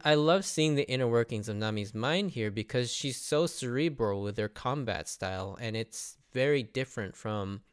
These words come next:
how, say, Luffy or Zoro or Sanji fight, because most of their thinking, I guess, is just kind of out loud, but it's not even really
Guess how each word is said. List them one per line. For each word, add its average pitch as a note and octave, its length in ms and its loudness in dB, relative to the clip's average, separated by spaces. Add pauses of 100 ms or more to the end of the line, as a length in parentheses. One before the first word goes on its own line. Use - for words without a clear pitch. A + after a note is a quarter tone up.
how, G#2 260 -2
say, G2+ 320 -2
Luffy G#2+ 640 -2 (180)
or G#2 140 -2
Zoro G#2+ 300 0
or G2 120 0
Sanji E3+ 500 -2
fight, G2+ 440 -4
because A2+ 500 -2 (200)
most C#3+ 440 0
of A#2 100 0
their G#2+ 440 2 (260)
thinking, G#3+ 760 0
I G3+ 120 0
guess, A#3 300 0
is D#3+ 140 0
just - 220 -2
kind D3+ 160 2
of A2+ 80 2
out A#2+ 220 2
loud, B2+ 560 0
but A#2 100 4
it's A2 160 -4
not E3 200 2
even C3+ 220 -2
really B2 260 0